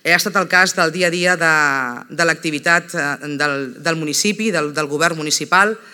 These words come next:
Fa quatre anys, l'alcalde Forns, ehm, va fer un pacte pensant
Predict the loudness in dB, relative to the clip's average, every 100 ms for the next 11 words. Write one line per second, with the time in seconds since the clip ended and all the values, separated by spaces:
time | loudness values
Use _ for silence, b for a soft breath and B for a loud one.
0 | B B B B B 2 4 6 6 6
1 | 6 2 0 -2 0 2 0 0 2 2
2 | 2 -2 -4 -6 -2 0 0 -2 -4 -8
3 | -12 -18 -20 -18 -2 0 2 0 4 2
4 | 2 -2 -2 -4 b b b b b b
5 | b _ 0 2 4 4